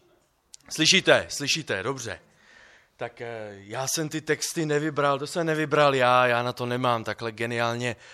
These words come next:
pospojovat texty. To jsou texty, eh, <clears throat> které, které dala dohromady anglikánská tradice. A já jsem takový konzervativní člověk, začínám být čím dál víc konzervativní.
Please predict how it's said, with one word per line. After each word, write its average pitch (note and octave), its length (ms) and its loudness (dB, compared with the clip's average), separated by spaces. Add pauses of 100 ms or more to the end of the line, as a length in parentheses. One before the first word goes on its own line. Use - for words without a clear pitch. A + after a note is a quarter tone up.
(120)
pospojovat C#3 600 2
texty. C#3+ 520 0 (400)
To C3 120 -12
jsou F3 140 -4
texty, D#3+ 720 -4 (480)
eh, F#3 240 0
<clears throat> - 0 -
které, C3+ 480 -4 (360)
které C3+ 220 -6
dala C#3+ 220 0
dohromady D#3+ 360 0
anglikánská D#3+ 720 -2
tradice. D3 680 -2 (520)
A A#2+ 60 -2
já C#3 80 2
jsem C#3+ 220 -2
takový B2 240 -8
konzervativní C#3+ 760 -4
člověk, D3+ 500 -2 (400)
začínám C3 480 -8
být B2 140 -12
čím C#3 180 -6
dál C3+ 180 0
víc C3+ 180 -8
konzervativní. B2+ 880 -6